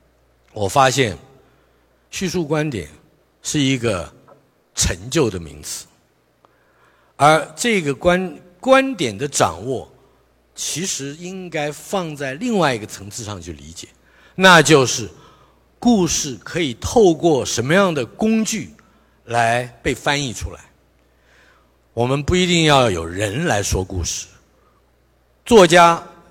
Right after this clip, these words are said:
隐身在幕后，现身在幕前，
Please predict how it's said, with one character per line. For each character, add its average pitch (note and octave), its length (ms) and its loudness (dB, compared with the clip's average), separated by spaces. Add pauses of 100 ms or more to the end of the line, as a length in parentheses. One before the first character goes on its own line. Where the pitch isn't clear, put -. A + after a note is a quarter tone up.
(120)
隐 B2 280 -2
身 E3 240 0
在 E3 180 2
幕 D#3 220 -6
后， A#2+ 280 -6
现 D#3 400 -2
身 D#3+ 240 -4
在 D3 160 0
幕 C#3 240 -6
前， G#2+ 420 -6